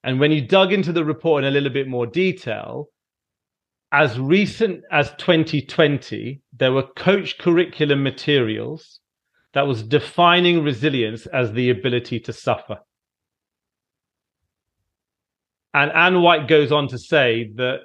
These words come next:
this la-, this use of language does little to move the culture on. For me, that's, uh, that, uh, that's not strong enough. I, I think defining resilience as the ability to suffer,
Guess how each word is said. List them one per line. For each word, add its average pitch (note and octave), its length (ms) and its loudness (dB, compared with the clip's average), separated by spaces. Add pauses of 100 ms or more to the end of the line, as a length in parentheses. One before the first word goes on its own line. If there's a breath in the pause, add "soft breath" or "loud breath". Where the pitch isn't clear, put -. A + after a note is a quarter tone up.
this D3+ 380 -2
la-, D3+ 320 0
this D3 220 -2
use D#3+ 240 -2
of B2 120 -4
language B2+ 480 0
does B2 220 -2
little C3 400 -4
to - 120 -10
move B2 260 -4
the A#2 60 -6
culture A#2+ 460 -4
on. G#2+ 160 -4
For C#3+ 100 -4
me, D#3 280 4
that's, C#3 260 -2 (100)
uh, E3 100 -12 (120)
that, D3 160 2 (100)
uh, E3 80 -2
that's D#3+ 300 0
not D3 180 -2
strong C3+ 320 -2
enough. A2 260 -2
I, D3 280 4
I D#3 100 0
think D3+ 220 -4 (300 soft breath)
defining F3 520 2
resilience D3 480 -2
as B2+ 140 -4
the C3 140 -2
ability C3 420 -2
to A#2+ 140 -10
suffer, - 600 -4